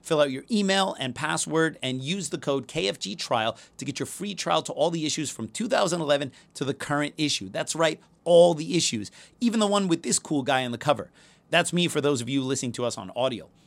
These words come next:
My Kung Fu Genius column is also in all the new issues, as if you needed another reason to get this awesome magazine. Go get your free trial subscription today. For all that information, check out the description below. And now back to me.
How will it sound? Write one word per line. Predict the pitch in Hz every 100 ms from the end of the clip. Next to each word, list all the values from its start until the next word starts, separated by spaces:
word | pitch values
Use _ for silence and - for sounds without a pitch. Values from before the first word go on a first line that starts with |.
| _
My | - 151
Kung | 240 262
Fu | 233
Genius | 185 196 151
column | 139 147 143
is | 127
also | 135 - 139
in | 123
all | - 170 196
the | 185
new | 170
issues, | 160 147 151 139
as | - 113
if | 160 160
you | 151
needed | 143 131 139 -
another | 117 117 127
reason | 120 120 117
to | -
get | 104
this | 107 104 -
awesome | 82 - 107
magazine. | 117 151 131 92 - - - -
Go | - 202
get | 262 -
your |
free | 190 202
trial | 185 165 165
subscription | 160 131 - 120 123
today. | 110 190 202 - - -
For | -
all | 180
that | 185 175
information, | 170 160 143 151 160 127 _ _
check | - 208
out | 190
the | 175
description | 156 - 165 - 160
below. | 139 127 123 -
And | 120
now | 123 113
back | 107 196 85 - - - _ _ _ _ _ _ _
to | - 190
me. | 135